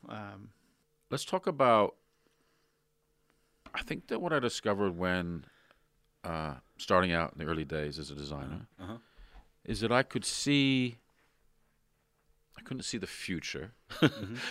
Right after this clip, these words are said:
Speaker 1: but I could see the future of what I was working on. So in my mind,
Speaker 2: Uh-huh.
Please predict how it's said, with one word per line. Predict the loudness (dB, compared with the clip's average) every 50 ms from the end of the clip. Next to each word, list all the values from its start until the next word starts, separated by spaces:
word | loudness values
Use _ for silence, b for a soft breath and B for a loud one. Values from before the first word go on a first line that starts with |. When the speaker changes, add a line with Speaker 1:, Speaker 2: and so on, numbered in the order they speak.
| B B B B B B -2
Speaker 1:
but | 0 0
I | 0
could | 0 -2 -4
see | -2 0 2 4 6
the | 6 4
future | 4 2 0 0 2 0 0 -2 0 0 0 -2 -4 -6 _ -6
of | -6 -6 -4 -2
what | 0 0
I | 0
was | 0 0 -2
working | -4 -4 -4 -6 -8 -10 -10
on. | -12 -14 -16 -20 _ _ _ _ _ _ _ _ _
So | -4 0 2 4 4
in | 4 4
my | 2 0
mind, | 0 0 0 0 0 0 -2 -2 -6 -8
Speaker 2:
Uh-huh. | -12 -14 -16